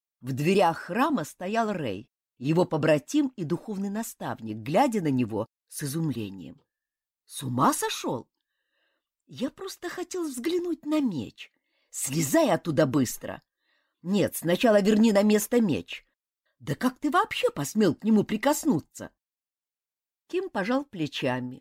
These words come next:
убрал меч в ножны на поясе статуи и принялся расставлять поваленные светильники.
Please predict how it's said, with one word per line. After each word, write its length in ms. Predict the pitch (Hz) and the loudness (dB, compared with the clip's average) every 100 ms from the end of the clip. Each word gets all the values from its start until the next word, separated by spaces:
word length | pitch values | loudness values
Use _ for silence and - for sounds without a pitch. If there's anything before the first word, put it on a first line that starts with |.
| _ | _
убрал 400 | 269 262 381 339 | -2 0 2 2
меч 400 | 190 185 156 - | 2 2 0 -2
в 100 | 151 | -6
ножны 400 | 165 170 139 151 | 0 2 2 2
на 140 | 147 151 | 0 0
поясе 480 | 151 143 131 - 135 | 0 0 0 -2 -10
статуи 540 | - 349 370 339 330 | -6 -6 -4 -4 -4
и 180 | - 392 | -4 -4
принялся 560 | 339 220 196 165 294 | -2 -2 -2 -4 -2
расставлять 640 | 277 - - 135 165 240 - | -2 -6 -8 -6 -4 -6 -8
поваленные 500 | 135 135 135 135 139 | -8 -6 -6 -8 -10
светильники. 880 | - 107 - 95 101 104 _ - | -10 -14 -12 -10 -10 -12 _ -20